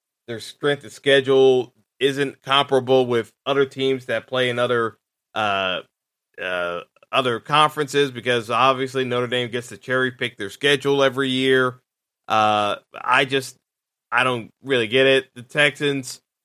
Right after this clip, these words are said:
th-, another, they made another questionable, uh, pick, uh, with Kenyon Green, whom most people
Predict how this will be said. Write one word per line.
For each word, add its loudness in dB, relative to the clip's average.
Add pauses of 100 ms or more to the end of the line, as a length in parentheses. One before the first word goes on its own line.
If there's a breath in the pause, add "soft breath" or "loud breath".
(340)
th-, -12
another, 2 (160)
they 2
made 2
another 2
questionable, 0
uh, -2 (120)
pick, 2
uh, 2 (460)
with -4
Kenyon 0
Green, 2
whom -6
most 4
people -6